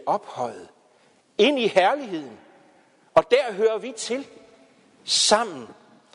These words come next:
med ham. Det må være nok,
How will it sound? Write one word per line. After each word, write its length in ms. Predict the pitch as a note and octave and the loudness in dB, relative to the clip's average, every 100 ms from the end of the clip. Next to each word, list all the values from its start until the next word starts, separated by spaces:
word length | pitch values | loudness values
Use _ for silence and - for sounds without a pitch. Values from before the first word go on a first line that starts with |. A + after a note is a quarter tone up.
| _ _ _ | _ _ _
med 120 | C3 | 0
ham. 320 | B2 B2+ B2 C3+ - _ _ _ _ _ _ _ _ _ _ _ _ _ _ _ _ _ _ _ | 2 2 0 -2 -20 _ _ _ _ _ _ _ _ _ _ _ _ _ _ _ _ _ _ _
Det 100 | C3 | 0
må 100 | B2+ | 2
være 220 | B2 B2 | 2 2
nok, 400 | B2 C3+ E3 - | 0 0 0 -4